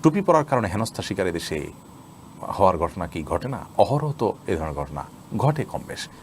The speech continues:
কারোর সাথে হয়তো ঝগড়া হলো, ভদ্রলোকের মাথায় টুপি আছে, তো ঝগড়ার একটা পর্যায়ে টুপি নিয়ে একটা কটু কথা বলে ফেললেন কেউ, এরকম ঘটনা কি ঘটে না? তো এর কারণে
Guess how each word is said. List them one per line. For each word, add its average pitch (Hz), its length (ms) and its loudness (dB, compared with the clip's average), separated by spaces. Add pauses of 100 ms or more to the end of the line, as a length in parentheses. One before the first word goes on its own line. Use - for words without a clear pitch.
(120)
কারোর 131 140 6
সাথে 127 220 -2
হয়তো 104 240 0
ঝগড়া 107 300 4
হলো, 82 220 2 (300)
ভদ্রলোকের 98 380 4
মাথায় 87 240 0
টুপি 143 240 4
আছে, 73 260 0 (460)
তো 78 360 2
ঝগড়ার 139 280 4
একটা 110 160 2
পর্যায়ে 87 440 4 (300)
টুপি 143 160 4
নিয়ে 123 140 4
একটা 95 220 0
কটু 85 140 0
কথা 80 180 0
বলে 107 180 6
ফেললেন 76 300 -2
কেউ, - 180 -10 (360)
এরকম 92 220 -2
ঘটনা 92 260 -2
কি 95 100 -4
ঘটে - 240 -2
না? - 180 -8 (460)
তো 117 160 0
এর 151 240 6
কারণে 95 600 0